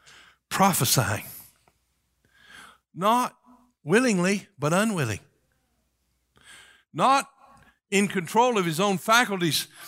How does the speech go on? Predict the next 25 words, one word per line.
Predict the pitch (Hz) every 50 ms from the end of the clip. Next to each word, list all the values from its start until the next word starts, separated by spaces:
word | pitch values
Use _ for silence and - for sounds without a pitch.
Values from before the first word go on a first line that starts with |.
| - - - - - _ _
but | 147 185 202 -
under | 214 214 247 269 254 277 269
the | 220 180 196
direct | 160 151 196 196 190 190 214 247 277 285 - - _ -
control | - 208 208 196 - - - 196 233 254 262 262 262 254 262 254 240 - - _ _ _ -
of | 196 226 196 135
the | 151 170
Spirit | - - - - - - 208 226 226 214
of | 190 151 123 -
God | - 185 202 202 185 160 135 117 - - _ _ _ -
that | 151 151
has | 143 131 -
come | - 170 160
upon | 139 123 - 147 139 131 113
him. | 104 - 120 - _ _ _ _ _ _ _ _ _ _ _ _ _ _ _ _ _ _ - - - - - - - - - - - - - - - - - _ _ _ _ _ _ _
In | - 113
verse | 107 127 127 120 -
twenty-four, | - - 135 123 120 - - 139 135 127 117 - - - - - - - - - _ _ _ _ _ _ _ _ _ - - - - - - - - - _ _ _ _ _ _ _ _ _ -
"And | 127 127 123
he | 120
stripped | - - - 156 143 - -
off | 135 123 123 - -
his | 120 107 -
clothes | - - 135 127 120 117 110 110 107 101 - - - - - - - - - _ _ _ _ -
also, | 113 104 101 101 - - - 127 123 131 -